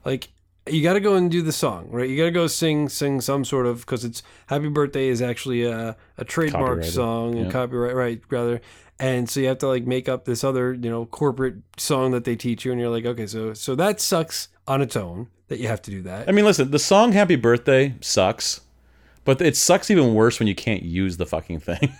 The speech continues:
Speaker 2: <laughs>
Speaker 1: No, yeah, and so you have to sing this off version of Happy Birthday, so that sucks on its own. Then it sucks that it's in your job description. You have to serve these people,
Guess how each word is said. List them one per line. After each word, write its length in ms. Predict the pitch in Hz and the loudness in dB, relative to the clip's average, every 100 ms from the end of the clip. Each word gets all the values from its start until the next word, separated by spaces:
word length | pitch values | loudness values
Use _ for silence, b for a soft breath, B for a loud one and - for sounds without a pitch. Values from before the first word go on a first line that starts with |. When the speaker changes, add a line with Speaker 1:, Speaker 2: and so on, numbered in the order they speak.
| - | -8
Speaker 2:
<laughs> 340 | 185 - - 190 | -8 -6 -8 -2
Speaker 1:
No, 320 | 208 196 139 | 2 2 2
yeah, 280 | 170 165 - | 2 2 0
and 160 | 131 123 | -4 -2
so 120 | 165 | 0
you 140 | 151 | 2
have 140 | 151 151 | 2 0
to 80 | 147 | -2
sing 280 | - 165 | 0 0
this 180 | 151 139 - | 0 -2 0
off 280 | 143 175 - | 2 2 2
version 580 | 135 135 147 123 127 | -4 -2 0 -2 -2
of 120 | 117 107 | -4 -6
Happy 260 | 117 113 | -8 -8
Birthday, 440 | 104 104 98 117 143 B B | -10 -10 -8 -6 -6 B B
so 160 | - 180 | -6 0
that 240 | 180 226 | 2 0
sucks 340 | - - 175 - | 0 -2 0 0
on 120 | 151 | 0
its 160 | 127 117 | -2 -6
own. 260 | 95 - - b b | -10 -12 -18 b b
Then 140 | 185 | 2
it 120 | 233 185 | 2 0
sucks 360 | - 175 165 | -2 -2 -2
that 260 | - 139 - _ | -2 -2 -4 _
it's 300 | - 233 - - - | -8 -6 -8 -18 -4
in 220 | 180 220 | 0 2
your 120 | 220 233 | 2 2
job 380 | 156 175 254 | 2 0 0
description. 560 | 254 240 - 113 - 85 - - | 0 -2 0 -2 -4 -14 -12 -2
You 100 | 170 | 0
have 100 | 180 | 0
to 60 | 165 | -2
serve 300 | - 170 185 | 0 0 0
these 180 | 208 | -2
people, 420 | - 214 214 247 | -2 -2 0 -2